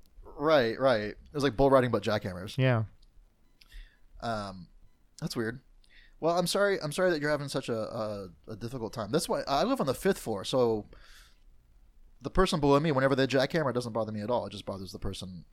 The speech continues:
Speaker 1: on the third floor.
Speaker 2: That's nice.
Speaker 1: Yeah. Um,
Speaker 2: That was good math. Quick maths.
Speaker 1: Thanks, man. Thanks. Uh, that reminds me of a, uh, a riddle. Let me see if I can do this.
Speaker 2: Hmm.
Speaker 1: If you're, you're running,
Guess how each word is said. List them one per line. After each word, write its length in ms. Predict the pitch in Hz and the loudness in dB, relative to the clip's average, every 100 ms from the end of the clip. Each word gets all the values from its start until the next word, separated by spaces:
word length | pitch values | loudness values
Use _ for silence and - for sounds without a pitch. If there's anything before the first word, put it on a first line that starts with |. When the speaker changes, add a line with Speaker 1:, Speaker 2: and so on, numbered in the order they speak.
| - | -14
Speaker 1:
on 120 | 104 | -12
the 60 | 82 | -6
third 160 | 120 143 | -6 -4
floor. 100 | - | 2
Speaker 2:
That's 220 | 113 - | 2 4
nice. 500 | 120 104 104 - - - - - - - _ - | 0 0 -2 -8 -14 -18 -20 -20 -20 -20 _ -12
Speaker 1:
Yeah. 160 | 107 - _ _ - - - - - _ | -12 -12 _ _ -20 -20 -20 -20 -20 _
Um, 380 | - 104 90 78 80 | -12 -12 -12 -14 4
Speaker 2:
That 120 | 165 | 4
was 100 | - | 6
good 180 | 156 135 | 4 6
math. 400 | 139 117 - - - - - - | 4 4 0 -10 -16 -20 -20 2
Quick 180 | 175 - | 4 6
maths. 440 | 156 135 - - - - - _ - | 6 6 2 -10 -12 -18 -20 _ -4
Speaker 1:
Thanks, 200 | 143 - | -2 0
man. 260 | 120 120 - | -4 -4 -10
Thanks. 360 | 120 101 - - _ - - - - - | -12 -10 -14 -18 _ -20 -20 -20 -20 -4
Uh, 280 | 120 117 107 - | -2 0 -2 -4
that 120 | 131 | -2
reminds 260 | 139 139 131 | 0 -2 -2
me 80 | 117 | -2
of 100 | 107 | -2
a, 140 | 107 | -2
uh, 380 | 101 95 95 107 - _ _ _ _ - - - | -4 -6 -8 -10 -14 _ _ _ _ -20 -20 -12
a 60 | |
riddle. 600 | 110 113 139 101 95 - - - - - - _ _ - | -10 -4 -2 -2 -8 -12 -20 -20 -20 -20 -20 _ _ -20
Let 80 | 117 | -12
me 60 | |
see 140 | 117 110 | -10 -8
if 40 | |
I 40 | 107 | -8
can 100 | 101 | -10
do 100 | 95 | -12
this. 320 | 90 - - _ _ | -12 -16 -18 _ _
Speaker 2:
Hmm. 580 | 123 131 147 131 107 95 98 - _ _ - | -4 -2 0 0 -2 -4 -8 -12 _ _ -8
Speaker 1:
If 140 | 110 | -2
you're, 240 | 127 160 127 | 2 2 2
you're 140 | 139 | 4
running, 440 | 143 156 165 147 | 4 4 2 -6